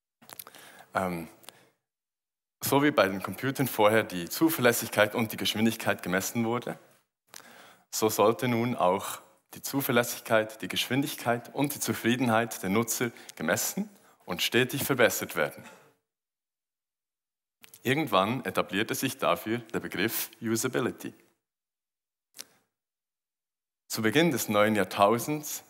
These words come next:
war jedoch klar, dass auch nach dreißig Jahren kein Konsens darüber bestand, was Usability genau misst.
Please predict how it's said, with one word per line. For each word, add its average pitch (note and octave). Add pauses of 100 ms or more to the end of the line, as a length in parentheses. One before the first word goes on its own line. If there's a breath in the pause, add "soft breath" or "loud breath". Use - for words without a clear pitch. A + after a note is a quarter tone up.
war G2+
jedoch A#2 (260)
klar, E2
dass F#2+
auch C3
nach D3
dreißig G#2+
Jahren F#2+ (120)
kein A2
Konsens G2+
darüber G2+
bestand, G2 (500 loud breath)
was G2
Usability F#2+
genau F2+
misst. -